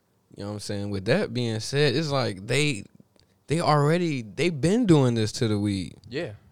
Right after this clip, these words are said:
Speaker 1: They been doing this. It ain't, it's not even nothing new.
Speaker 2: Mm-hmm.
Speaker 1: The weed's been chemically enhanced with something.
Speaker 2: Oh, no, that's a fact. They keep, they keep, like,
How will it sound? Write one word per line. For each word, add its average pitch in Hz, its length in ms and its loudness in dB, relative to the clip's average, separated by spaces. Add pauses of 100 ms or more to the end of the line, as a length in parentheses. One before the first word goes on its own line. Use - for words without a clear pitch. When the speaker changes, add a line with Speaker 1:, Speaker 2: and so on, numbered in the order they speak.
Speaker 1:
They 165 160 -2
been 160 300 0
doing 113 220 0
this. 107 160 -4
It 151 160 -2
ain't, 151 300 -4
it's 165 80 -4
not 151 200 0
even 151 180 -2
nothing 165 280 -2
new. 208 300 -6 (240)
Speaker 2:
Mm-hmm. 113 240 -10 (160)
Speaker 1:
The 117 120 -6
weed's 170 280 2
been 139 260 2
chemically 120 440 -2
enhanced 104 420 -6
with 85 120 -8
something. - 320 -14 (300)
Speaker 2:
Oh, 165 80 -6
no, 180 160 -6
that's 160 180 -8
a 165 40 -10
fact. 143 260 -10
They 131 100 -6
keep, 156 320 -12
they 143 120 -8
keep, 151 220 -16
like, 117 200 -12